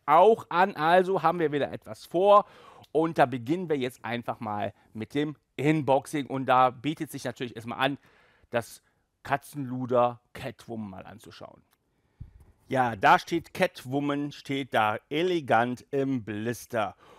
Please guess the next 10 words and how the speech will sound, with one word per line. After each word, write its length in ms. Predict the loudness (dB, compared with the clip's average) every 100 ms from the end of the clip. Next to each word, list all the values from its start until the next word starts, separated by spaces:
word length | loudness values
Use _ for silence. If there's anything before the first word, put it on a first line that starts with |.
| -20 -10
Und 160 | -6
hier 100 | -4
nebenan 480 | -2 -2 -2 -2 -4
sieht 220 | -10 -6
man 160 | -6 -4
auch 120 | -4
noch 260 | -4 -4 -6
die 400 | -14 -12 -10 -14 _ -4
Action-Sprechblasen 2500 | -4 -4 -8 -4 -2 -2 -6 _ _ _ _ _ -20 -16 -6 -6 -6 -4 0 2 2 0 -4 -4
mit 340 | -4 -4 -10